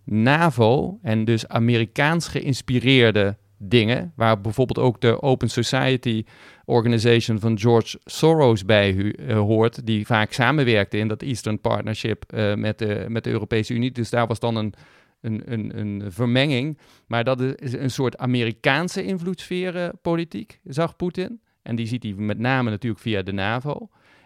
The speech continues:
En hij ziet een Europese invloedssferenpolitiek en die loopt via de Europese Unie. En daarbij maakt hij een onderscheid, want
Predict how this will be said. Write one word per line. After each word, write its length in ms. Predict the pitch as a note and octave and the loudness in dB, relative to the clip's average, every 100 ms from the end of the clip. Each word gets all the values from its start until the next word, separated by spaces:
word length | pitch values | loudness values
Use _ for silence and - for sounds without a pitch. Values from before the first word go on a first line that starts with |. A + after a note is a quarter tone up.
| _ | _
En 180 | E3 F3+ | 0 2
hij 160 | F3+ | 0
ziet 260 | E3 F#3 - | -2 -6 -6
een 200 | E3 F#3 | -6 -2
Europese 580 | D#3 D3+ G#3 G3+ F3 C#3+ | -4 -2 -2 0 -2 -4
invloedssferenpolitiek 1000 | C3+ G#2+ A2 A#2+ G#2+ G#2 G#2 G#2 C3 | -4 -4 -6 -4 -6 -4 -4 -4 -6
en 80 | C3 | -8
die 140 | B2 D3+ | -6 -2
loopt 220 | D3+ C#3 | -2 -2
via 280 | D#3+ C#3+ C3+ | -4 -2 -2
de 100 | - | -4
Europese 480 | C#3+ C3 C#3+ C3 C3 | -6 -2 -2 -2 -2
Unie. 300 | F3 B2 G#2+ | -2 -2 -2
En 120 | A#2+ | -2
daarbij 300 | B2+ B2 A#2+ | -2 0 -2
maakt 260 | B2 B2 | -2 -4
hij 100 | A2+ | -6
een 60 | A2+ | -8
onderscheid, 500 | - F#3 C3 A2 A#2 | -6 -6 -4 -6 -4
want 180 | B2+ | -6